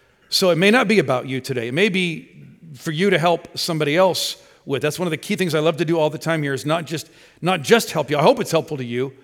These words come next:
but if it's not helpful to you specifically, maybe it's gonna be something you're gonna be able to use, 'cause all throughout our community, gosh, there's all kinds of people that are struggling and wondering,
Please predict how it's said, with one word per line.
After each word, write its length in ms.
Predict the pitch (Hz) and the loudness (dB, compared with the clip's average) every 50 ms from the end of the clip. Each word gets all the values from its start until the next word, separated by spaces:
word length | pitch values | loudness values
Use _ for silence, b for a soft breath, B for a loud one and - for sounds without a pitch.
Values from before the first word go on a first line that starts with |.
| b b b b b b b b b b - | b b b b b b b b b b 0
but 160 | 151 165 165 | 0 2 2
if 80 | 160 151 | 0 0
it's 80 | 151 | 0
not 160 | 170 214 208 | 2 2 2
helpful 300 | 165 190 202 - - 165 | 4 2 0 0 -2 -6
to 120 | - - 135 | -8 -8 -6
you 200 | 143 160 202 190 | -4 -2 -2 -2
specifically, 720 | - - - 160 139 - 220 226 220 202 156 - 160 147 | -4 -6 -8 -8 -4 0 0 0 0 -2 -4 -4 -4 -4
maybe 320 | 147 160 170 160 165 175 160 | -2 -2 -2 -2 -2 -2 -4
it's 120 | 156 - | -4 -6
gonna 160 | - 165 151 | -6 -6 -4
be 80 | 147 147 | -4 -4
something 460 | 131 - 165 160 143 - 160 156 143 B B B B B B B B | -4 -4 -4 -4 -2 -2 -4 -4 -4 B B B B B B B B
you're 160 | 147 180 180 | 2 2 4
gonna 120 | 180 180 | 4 4
be 60 | 160 | 4
able 100 | 165 165 | 4 4
to 80 | 156 156 | 2 2
use, 640 | 143 143 147 143 143 143 139 135 - - - - b b b b b b | 0 0 0 0 0 0 0 -2 -2 -4 -6 -10 b b b b b b
'cause 120 | b 160 156 | b -4 0
all 580 | 165 175 190 202 214 220 202 180 - - 170 147 | 4 8 8 10 10 10 8 6 0 -12 -16 -12
throughout 360 | - - 170 185 185 190 175 | -8 -2 2 2 4 4 4
our 140 | 165 170 165 | 4 2 2
community, 480 | - - 143 160 190 180 151 123 113 | 2 0 -2 0 0 0 0 -2 -6
gosh, 240 | 110 139 135 143 - | -8 -8 -8 -8 -6
there's 180 | - 151 143 131 | -6 -4 -4 -2
all 120 | 170 170 | -2 -4
kinds 280 | - - 185 202 170 - | -4 -4 -4 -4 -4 -4
of 60 | 117 | -6
people 240 | 143 139 117 135 127 | -8 -8 -6 -6 -8
that 120 | 117 131 | -6 -6
are 120 | 123 123 113 | -6 -6 -8
struggling 480 | - - 156 147 135 147 151 147 135 | -8 -6 -6 -6 -4 -4 -4 -4 -4
and 80 | 131 131 | -4 -4
wondering, 420 | 139 143 143 135 139 135 135 131 | -4 -4 -4 -4 -4 -4 -6 -6